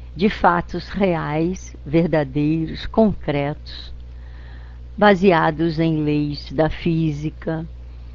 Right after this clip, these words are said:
do magnetismo, né? E outras áreas da nossa ciência. Então, o Kardec vai trabalhar em cima de um artigo, é, do senhor Guizot,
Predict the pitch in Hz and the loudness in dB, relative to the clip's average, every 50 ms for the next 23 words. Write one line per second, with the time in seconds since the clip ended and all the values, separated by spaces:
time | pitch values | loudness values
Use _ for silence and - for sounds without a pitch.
0 | - - - 147 160 156 156 151 139 147 156 156 147 120 - - - 151 151 151 | -14 -4 0 2 4 4 4 4 4 4 4 4 4 2 0 -2 -2 0 0 2
1 | 147 147 139 - 151 151 151 151 143 147 151 160 202 - - - - - - - | 0 0 0 0 0 0 0 0 -2 -4 -6 -8 -10 -12 -14 -16 -16 -16 -16 -16
2 | - - - 147 151 160 170 175 175 180 - - - - - - - - - - | -14 -10 -8 -6 -4 -4 -4 -4 -6 -8 -12 -14 -14 -14 -14 -14 -14 -14 -14 -14
3 | - - - - - - - - - - - - - - - 190 175 165 170 170 | -14 -14 -14 -16 -16 -16 -16 -16 -16 -14 -14 -14 -12 -4 0 2 4 6 6 6
4 | 165 165 190 170 - _ _ - 151 151 151 147 156 160 143 156 160 156 156 151 | 4 4 0 0 -2 _ _ -2 0 0 2 2 0 0 0 0 0 2 0 -2
5 | 147 - - - - - 165 160 151 143 139 - - - - - 214 196 - - | -2 -6 -10 -8 -4 0 0 0 0 -2 -4 -6 -10 -8 -4 -2 -2 0 2 4
6 | 214 226 254 269 269 269 254 233 220 214 202 196 190 180 - - 185 170 160 156 | 4 6 6 6 6 6 6 6 6 4 4 2 0 0 0 2 2 2 4 4
7 | 156 160 156 - 160 165 165 160 - 170 170 165 180 175 175 175 175 180 190 196 | 2 2 2 0 0 -2 0 0 0 0 0 2 2 2 4 4 2 2 4 4
8 | 208 214 226 226 - - - 208 202 202 190 - 208 208 208 190 - - - - | 4 4 2 2 0 0 0 2 2 2 2 2 2 2 2 2 0 -4 -8 -4
9 | - 180 175 170 180 180 220 220 - - - - - - - - - - - - | 0 2 2 2 0 -2 -4 -4 -4 -6 -12 -16 -16 -16 -16 -16 -16 -16 -16 -16
10 | - - - - - - - - - 175 170 175 175 170 170 170 165 165 165 165 | -16 -16 -16 -16 -16 -16 -10 -2 2 4 4 6 6 6 6 6 6 6 6 4
11 | 156 156 185 - - - 202 196 196 180 185 190 185 226 208 180 156 160 165 165 | 2 0 -4 -2 2 4 4 6 6 4 4 4 4 2 2 2 2 2 2 2
12 | 170 180 | 2 0